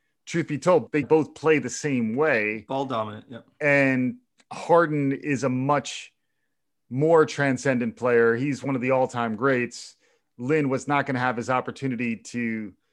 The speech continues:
Speaker 1: bump Harden from his playing time. So his role became more of a serviceable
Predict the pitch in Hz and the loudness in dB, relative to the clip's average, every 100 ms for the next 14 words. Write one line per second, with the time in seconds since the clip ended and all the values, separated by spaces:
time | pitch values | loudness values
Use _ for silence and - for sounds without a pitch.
0 | _ _ _ _ 113 101 139 120 127 143 | _ _ _ _ -10 0 0 2 2 2
1 | 131 120 - 123 120 117 110 - _ 131 | 2 -2 -4 -2 -2 -2 -6 -12 _ -4
2 | 135 - 127 113 104 110 107 107 104 - | -4 -2 -2 -2 -4 -6 -4 -6 -10 -14
3 | _ _ _ _ - 147 135 113 113 143 | _ _ _ _ 0 2 2 0 0 4
4 | 139 135 127 117 - _ _ _ _ _ | 6 4 4 -2 -8 _ _ _ _ _
5 | _ 135 - 135 127 120 120 - 123 131 | _ -10 -2 0 2 0 -2 -6 -2 2
6 | 131 127 120 117 147 135 123 110 120 117 | 4 4 2 -4 -4 -4 -4 -4 2 2
7 | 113 107 | 2 -2